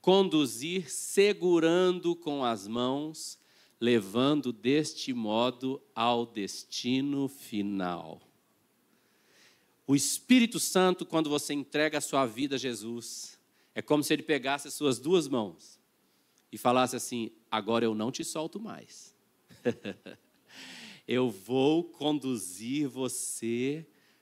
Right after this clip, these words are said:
com as mãos até o destino final." Se você se deixar ser guiado pelo Espírito, você vai chegar lá. Irmãos, não existe vida cristã sem o Espírito Santo.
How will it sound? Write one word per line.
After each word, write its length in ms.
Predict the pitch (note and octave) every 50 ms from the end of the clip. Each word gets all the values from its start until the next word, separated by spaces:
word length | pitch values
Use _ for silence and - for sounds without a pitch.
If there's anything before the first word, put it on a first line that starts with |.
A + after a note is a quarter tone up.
| _ _ _ _ _
com 280 | _ - C3 C#3 C3+ B2
as 260 | A#2 G#2+ F#2+ F#2 F#2
mãos 960 | F#2+ G2+ G2+ G#2+ G#2+ A2+ A#2 B2+ C3+ D3 D3+ D#3+ E3 E3 D#3 C#3 A2 F#2+ A2+
até 800 | G#2+ - - _ _ _ _ _ - D3 D#3 E3 F3 F3+ F#3 F#3
o 100 | F3+ F3
destino 1160 | D#3 C3 C3+ B2 A2+ - - - - - - - - - C3+ C#3 C#3+ C#3+ D3 D3 C#3 C#3 C#3
final." 1040 | C3+ - - - - - A2 A2 A2+ A2 F#2 E2+ E2+ D#2 D2 C#2+ C#2 C#2 D2 - - - _ _ _ _ _ _ _ _ _ _ _ _ _ _ _ _ _ _ _ _ _ _ _ _ -
Se 180 | - - G#2+
você 420 | F#2 G#2+ A2+ A2 - - - F3+ E3+
se 200 | F3 - D#3 C#3
deixar 680 | B2+ B2 A#2 A#2 - - - - - C#3 C#3+ C#3 C3
ser 200 | - - - A#2+
guiado 420 | G#2+ G2+ G#2 G2 F2+ F2+ F2+ F2 F2
pelo 180 | - F#2 F2+
Espírito, 560 | F2+ E2+ - - - F2+ E2 D2+ - _ _ _ _ _ _ _ _ _ _ _ -
você 400 | D2 F#2 G2 - - G#2 G2 F2+
vai 160 | F2 E2+ E2+
chegar 400 | - - F#2 E2 F2 G2 G2+ A2+
lá. 260 | C3+ D3+ F2+ D#2+ _ _ _ _ _ _ _ _ _ _ _ _ _ _ _ _ _ _ _ _ _ _ _
Irmãos, 480 | - C#3 D3+ E3+ E3+ E3 D3 C3 A2+ - -
não 360 | C#3 C#3 D#3 E3+ F3 F3 F3+
existe 460 | F3 D#3 C3+ D3 F3+ F#3 - - E3+
vida 240 | C#3 C#3 E3 D#3 D#3
cristã 460 | - - D3 C#3 - - D3 D3 D3+
sem 240 | D3 - C#3+ C#3+ C#3+
o 40 | C#3+
Espírito 360 | C3+ - - C#3+ C#3 C#3 -
Santo. 420 | - - D#3 D#3 C3+ - - _